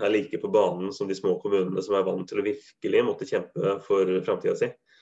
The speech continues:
Mens vi, eh, lobbes mot i mye mindre grad av, av vår egen administrasjon og politisk ledelse.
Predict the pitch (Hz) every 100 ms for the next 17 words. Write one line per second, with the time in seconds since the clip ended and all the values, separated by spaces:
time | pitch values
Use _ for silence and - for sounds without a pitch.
0 | _ _ _ _ _ _ - - 101 98
1 | 101 98 98 98 98 104 107 95 87 82
2 | 92 - 104 95 95 85 82 101 101 104
3 | 101 95 92 - _ _ 107 98 101 92
4 | 90 87 90 101 95 - - 95 95 101
5 | 90 95 104 _ _ - 95 92 - 101
6 | 95 -